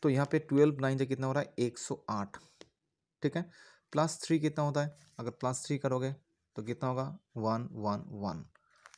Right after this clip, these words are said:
तो ये वन वन वन आ गया। अब देखो वन टू थ्री, देखो पहले कितना आया था, ज़ीरो के साथ वन किया तो यहाँ पे वन आया, वन के साथ नाइन किया तो यहाँ पे वन वन हो गया, वन के बाद वन टू कर रहा हूँ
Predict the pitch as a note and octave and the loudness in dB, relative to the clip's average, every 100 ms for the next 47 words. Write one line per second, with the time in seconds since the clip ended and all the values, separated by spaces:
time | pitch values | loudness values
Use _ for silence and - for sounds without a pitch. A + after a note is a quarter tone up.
0 | - A#2+ A#2+ A2 A#2+ A#2+ A2+ B2 - - | -4 0 2 2 0 0 -2 -4 -6 -6
1 | A2 A2+ G#2+ G#2 A2 - _ - - - | -2 0 0 -2 -4 -8 _ -20 -20 -20
2 | - C#3+ C#3+ D3+ A#2 A#2 C#3 C3+ C#3+ C#3+ | -4 0 2 2 2 2 0 0 -2 -2
3 | - B2+ G2+ A#2 C3 C3 B2+ B2+ C3 C3 | -2 -2 0 0 0 0 0 -2 -4 -4
4 | B2+ A2+ A#2 A#2+ B2 B2+ A#2 A#2 A2+ A#2 | -2 -2 -2 -2 0 -2 0 -2 -2 -2
5 | A#2 A2 A2 G#2+ G#2+ G#2 G#2 G#2+ - _ | -2 0 0 0 0 0 -2 -4 -10 _
6 | - - - A#2 A#2+ B2+ B2+ C3 C3+ B2+ | -20 -20 -4 0 0 0 -2 -2 -2 -4
7 | A#2+ B2+ B2 B2+ _ _ _ _ _ _ | -4 -4 -4 -6 _ _ _ _ _ _
8 | _ _ - B2+ A#2 A#2 A2 A2+ A#2 A2+ | _ _ -4 -2 0 2 2 0 0 -2
9 | A2 A2 - _ _ - A2+ G2+ _ _ | -2 -4 -8 _ _ -10 -10 -10 _ _
10 | _ _ - B2 C3 C#3 C3 B2 A2 A#2+ | _ _ 0 2 2 2 2 2 4 2
11 | C3 C#3 C3+ B2 B2+ | 2 2 2 4 0